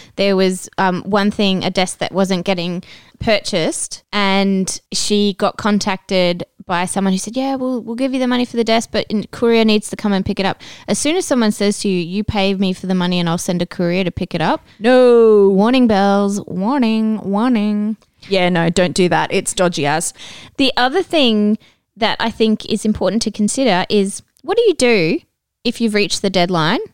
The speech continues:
Speaker 1: of trying to sell something, and it may be something that you can't actually donate to a local charity? So maybe it's not the right condition, it's not the right item, but you know that someone could actually repurpose it and do something with it. The example is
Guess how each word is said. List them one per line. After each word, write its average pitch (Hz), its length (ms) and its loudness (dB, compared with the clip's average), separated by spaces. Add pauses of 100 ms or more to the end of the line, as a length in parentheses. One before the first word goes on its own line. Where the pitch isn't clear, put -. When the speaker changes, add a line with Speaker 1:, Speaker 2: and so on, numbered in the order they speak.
(280)
Speaker 1:
of 214 120 -2
trying 196 320 0
to 208 100 -4
sell 175 220 0
something, 180 540 -4 (260)
and 214 140 0
it - 120 -2
may 226 360 4
be 262 100 0
something 220 360 0
that 196 140 2
you 202 80 -2
can't 175 280 -2
actually 196 260 -2
donate 175 380 0
to - 140 -6
a - 20 0
local 160 320 -2
charity? 147 420 -4
So 185 220 0
maybe 185 280 2
it's - 220 -4
not 196 200 0
the 175 80 -2
right 165 200 -2
condition, 277 560 2
it's - 160 -2
not 202 140 -2
the 196 100 -2
right 175 220 0
item, 247 520 4 (320)
but - 100 0
you 370 180 2
know 330 160 2
that - 160 -2
someone 247 280 2
could 226 140 -2
actually 208 400 0
repurpose 185 640 0
it - 80 -4
and 190 140 0
do 180 120 2
something - 300 -4
with 170 180 -4
it. - 160 -6 (380)
The 262 160 2
example 220 500 0
is 202 540 -4